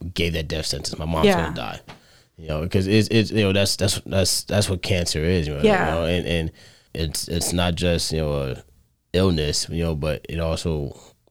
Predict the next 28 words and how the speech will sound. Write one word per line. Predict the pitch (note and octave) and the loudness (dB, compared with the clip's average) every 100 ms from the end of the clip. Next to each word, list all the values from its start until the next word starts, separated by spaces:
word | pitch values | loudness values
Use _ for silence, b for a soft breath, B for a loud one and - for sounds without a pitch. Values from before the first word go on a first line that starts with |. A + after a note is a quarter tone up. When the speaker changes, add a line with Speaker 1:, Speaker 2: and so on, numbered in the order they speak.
| _ _ | _ _
Speaker 1:
for | - - D#2+ D#2+ | -20 -16 -6 -4
the | D2 D2 C#2+ - _ _ - _ | -2 -4 -4 -8 _ _ -20 _
family, | - - G2+ G2+ E2+ | -8 0 2 2 0
the, | D#2 D#2 - - | 0 -2 -4 -10
the | D2 D2+ D2+ C2 | -8 -6 -6 -6
environment, | D2 E2+ F2 E2 D2+ | -6 -2 0 0 -2
it | D#2+ | -6
can | - E2+ | -4 -2
become | D#2+ D#2 - F2 D#2+ D2+ C#2 | -2 -4 -2 -2 0 -2 -6
a | D2+ | -8
mindset, | D2 D2+ D#2+ - - - | -6 -4 -4 -4 -6 -8
right? | D2 D#2 - | -8 -8 -2
Speaker 2:
Of | G3+ | -2
course, | - A#3 G3 E3+ | 2 2 2 -4
for | - G3 | -4 -4
Speaker 1:
Yeah. | |
Speaker 2:
sure. | - G#3 F#3 F2 | 2 2 0 -6
Speaker 1:
So, | - D#2 E2+ | -6 -6 -4
so | - D#2+ D2 | -4 -4 -4
it's, | G#1+ E2+ - | -6 -6 -4
it's, | F2+ D#2+ | -4 -4
it's | - E2+ | -4 -4
a | E2 | -4
cancerous | E2 - G2 E2+ - D#2+ - | -4 -2 0 0 -2 -4 -4
mindset. | E2 E2 E2 - - - | -4 -2 -2 -4 -8 -2
Speaker 2:
Of | G3+ G3+ | -2 2
course, | G3 F3 F3 | 2 2 0
absolutely. | G3 G3 F#3 F#3+ F#3 E3+ | -2 0 0 0 0 -2